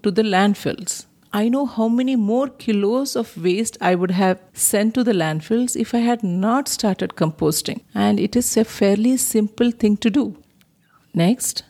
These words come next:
reducing or avoiding plastic. Yes, the most obvious choices are to carry your own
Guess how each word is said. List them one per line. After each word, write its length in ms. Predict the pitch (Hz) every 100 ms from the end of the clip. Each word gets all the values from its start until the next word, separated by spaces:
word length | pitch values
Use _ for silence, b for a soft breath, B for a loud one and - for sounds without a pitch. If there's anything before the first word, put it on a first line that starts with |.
| _ 175
reducing 540 | 185 202 240 - 277
or 140 | 220 226 -
avoiding 480 | 190 180 185 208 226
plastic. 640 | 214 156 131 - - _ _ -
Yes, 240 | 277 277
the 60 | 240
most 360 | 226 285 - -
obvious 460 | 202 175 175 269 277
choices 640 | - 185 170 175 226 269
are 120 | - 226
to 120 | 262
carry 400 | - 202 180 220
your 380 | 240 190 185 196
own 180 | 240